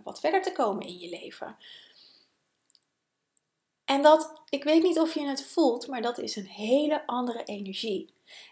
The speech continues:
En dan kan het uitgangspunt precies hetzelfde zijn, die drie podcasts in de week. Maar het ene, dat laatste, zorgt er wel voor dat ik nu vanavond, eh, om tien voor acht nog deze podcast aan het opnemen ben. Terwijl ik een, eh,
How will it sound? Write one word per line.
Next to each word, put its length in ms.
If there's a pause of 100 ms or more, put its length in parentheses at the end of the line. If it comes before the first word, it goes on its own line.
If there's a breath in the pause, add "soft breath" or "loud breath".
En 140
dan 200
kan 380
het 140
uitgangspunt 800
precies 340
hetzelfde 460
zijn, 420
die 120
drie 200
podcasts 640
in 140
de 80
week. 560 (160)
Maar 240
het 220 (100)
ene, 600 (360 soft breath)
dat 160
laatste, 640
zorgt 340
er 80
wel 200
voor 240
dat 160
ik 160
nu 300
vanavond, 840 (160)
eh, 360
om 140
tien 240
voor 120
acht 380
nog 140
deze 280
podcast 460
aan 120
het 120
opnemen 440
ben. 340 (580 soft breath)
Terwijl 220
ik 120
een, 240
eh, 200